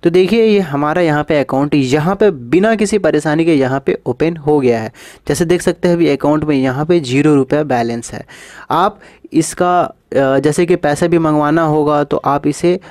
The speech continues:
अपनी डिटेल्स दे के मंगवा सकते हैं बिना किसी परेशानी के। जैसे कि आप यहाँ पे अकाउंट डिटेल में अगर हम यहाँ पे क्लिक करेंगे तो देखिए यहाँ पे no transaction detail फ़िलहाल तो आ रहा है।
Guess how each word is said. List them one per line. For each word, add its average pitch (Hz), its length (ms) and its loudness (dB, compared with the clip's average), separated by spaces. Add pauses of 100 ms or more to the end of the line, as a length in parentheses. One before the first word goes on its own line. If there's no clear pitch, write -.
(120)
अपनी 143 220 -2
डिटेल्स 170 500 0
दे 147 240 0
के 160 140 -2
मंगवा 135 420 -2
सकते 160 360 -2
हैं 156 220 0
बिना 139 260 0
किसी 151 280 -4
परेशानी 131 680 -2
के। 175 180 2
जैसे 131 280 -2
कि - 100 -6
आप 123 180 -2
यहाँ 131 160 -4
पे 131 160 0
अकाउंट 127 320 -2
डिटेल 135 440 0
में 139 80 0
अगर 135 140 2
हम 127 100 -2
यहाँ 123 180 -2
पे 127 100 -4
क्लिक 160 300 -4
करेंगे 165 400 0 (540)
तो - 60 0
देखिए 147 340 0
यहाँ 139 440 -2 (100)
पे 175 200 0 (380)
no 143 220 0
transaction 143 520 -2
detail 139 280 0
फ़िलहाल 147 360 0
तो 165 120 0
आ 147 120 0
रहा 156 140 0
है। 196 140 -2